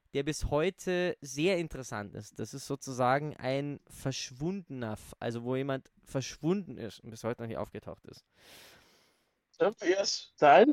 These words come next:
Speaker 2: oder erst mein
Speaker 1: Ich würd meinen
Speaker 2: aufarbeiten?
Speaker 1: sagen, weil meiner ist wirklich der mysteriöseste und dazu kann ich ein bisschen mehr sagen.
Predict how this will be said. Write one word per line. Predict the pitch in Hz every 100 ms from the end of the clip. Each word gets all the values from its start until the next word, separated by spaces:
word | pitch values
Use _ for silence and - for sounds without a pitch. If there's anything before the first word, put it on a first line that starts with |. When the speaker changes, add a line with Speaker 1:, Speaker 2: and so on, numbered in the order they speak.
| -
Speaker 2:
oder | - 277 202
erst | 185 208 - 147
mein | 143 135 127 110 -
Speaker 1:
Ich | 170 151
würd | 226 - -
meinen | 170 240
Speaker 2:
aufarbeiten? | 233 226 226
Speaker 1:
sagen, | 214
weil | 202
meiner | 180 180 220 -
ist | 180 175
wirklich | 208 196 -
der | 190
mysteriöseste | 190 196 185 156 170 214 208 196
und | 180
dazu | 170 175
kann | 180
ich | 175
ein |
bisschen | 165 156
mehr | 151 160
sagen. | 127 131 143